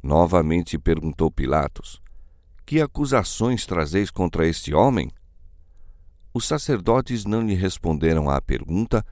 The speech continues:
mas, em palavras que manifestavam sua irritação, disseram: "Se este não fosse malfeitor, não te entregaríamos."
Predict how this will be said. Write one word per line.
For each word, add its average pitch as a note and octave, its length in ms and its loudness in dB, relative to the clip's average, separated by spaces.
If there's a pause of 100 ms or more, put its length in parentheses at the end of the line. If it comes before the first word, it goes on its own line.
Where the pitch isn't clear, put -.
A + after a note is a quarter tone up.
(340)
mas, E2+ 480 2
em G2 140 -2
palavras A2 580 2
que A#2 140 -4
manifestavam G2+ 840 0
sua F2+ 240 -2
irritação, F2+ 720 -2 (480)
disseram: B1+ 680 -2 (520)
"Se - 240 0
este C#3+ 320 0
não G#2+ 160 4
fosse F#2+ 360 0
malfeitor, D#2+ 680 2 (240)
não A#2+ 180 -2
te E3 140 -4
entregaríamos." D#2 1040 0